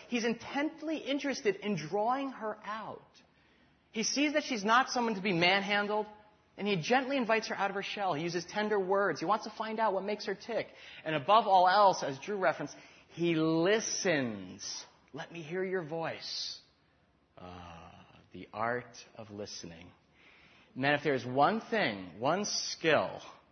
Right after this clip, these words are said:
I could urge you to learn and master, and it can't be mastered, but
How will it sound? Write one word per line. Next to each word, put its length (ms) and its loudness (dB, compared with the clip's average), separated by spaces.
I 140 2
could 280 0
urge 340 6
you 140 0
to 180 2
learn 600 4
and 340 -2
master, 600 0
and 100 -12
it 120 -14
can't 200 -6
be 60 -8
mastered, 540 -6
but 100 -10